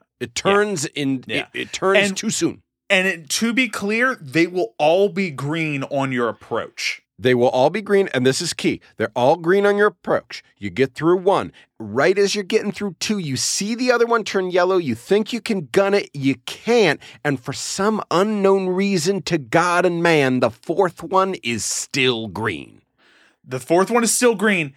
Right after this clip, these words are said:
Speaker 2: Here's, here's the beauty of it. Here's the beauty of it. Your, your third light, you're at the red light.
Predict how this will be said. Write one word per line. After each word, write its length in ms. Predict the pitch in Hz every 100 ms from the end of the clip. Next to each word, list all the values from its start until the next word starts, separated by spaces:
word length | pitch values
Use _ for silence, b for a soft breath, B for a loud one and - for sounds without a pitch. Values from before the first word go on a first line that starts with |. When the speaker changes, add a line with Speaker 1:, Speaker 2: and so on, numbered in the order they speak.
| _ _
Speaker 2:
Here's, 360 | 170 196 185 -
here's 260 | 170 190
the 80 | 165
beauty 300 | 147 135 117
of 100 | 98
it. 120 | - -
Here's 260 | 135 131
the 60 | 123
beauty 240 | 113 101
of 100 | 87
it. 100 | - _ _ _ _ _
Your, 340 | - 107 165 175
your 240 | 165 139
third 380 | 131 160 175 175
light, 280 | 156 120 110
you're 180 | 117 135
at 100 | 143
the 80 | 151
red 220 | 135 107
light. 300 | 101 82